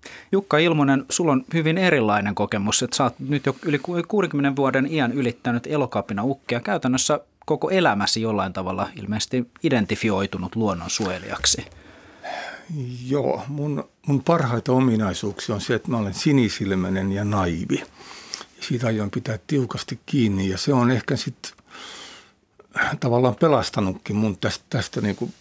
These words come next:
Speaker 2: vastaavalta pohdinnalta kuin Juha, että kyllä mä nyt tunnistan ja tunnustan, että mä oon ollut luonnonsuojelija yli viiskyt vuotta. Ja,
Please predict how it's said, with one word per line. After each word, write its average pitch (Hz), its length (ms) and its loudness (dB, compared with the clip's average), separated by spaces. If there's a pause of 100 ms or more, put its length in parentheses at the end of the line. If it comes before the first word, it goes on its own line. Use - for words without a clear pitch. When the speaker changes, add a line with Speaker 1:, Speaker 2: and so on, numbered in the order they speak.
(140)
Speaker 2:
vastaavalta 107 600 0
pohdinnalta 107 640 2
kuin 113 200 -6
Juha, 104 380 2
että 127 220 -8
kyllä 127 260 -2
mä 117 120 0
nyt - 400 -4 (1160)
tunnistan 120 720 2
ja 104 100 4
tunnustan, 113 540 0
että 110 160 -6
mä 117 80 0
oon 110 100 2
ollut 104 280 -2
luonnonsuojelija 107 680 2
yli 110 180 -4
viiskyt 117 500 -2
vuotta. 123 560 0 (1000)
Ja, 123 260 4